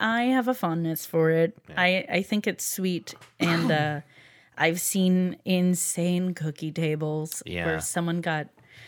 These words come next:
Speaker 2: I've
Speaker 1: a
Speaker 2: seen
Speaker 1: little
Speaker 2: cookie tables you cannot imagine.
Speaker 1: Honestly, I, I, um, <laughs> the bride and groom were,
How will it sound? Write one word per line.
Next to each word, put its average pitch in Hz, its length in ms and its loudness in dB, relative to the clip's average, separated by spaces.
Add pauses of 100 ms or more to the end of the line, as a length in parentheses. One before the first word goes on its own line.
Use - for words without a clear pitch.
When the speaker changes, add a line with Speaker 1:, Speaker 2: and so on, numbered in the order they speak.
(300)
Speaker 2:
I've - 160 -6
Speaker 1:
a 160 80 2
Speaker 2:
seen 165 80 2
Speaker 1:
little 160 200 4
Speaker 2:
cookie 147 260 -4
tables - 500 -12
you 80 60 -18
cannot - 320 -14
imagine. - 760 -14 (140)
Speaker 1:
Honestly, 160 760 -4 (240)
I, 170 400 2 (380)
I, 175 300 2
um, 160 500 -2 (140)
<laughs> - 1500 -4
the 254 120 2
bride 339 260 4
and 330 120 8
groom 254 460 4
were, 202 320 2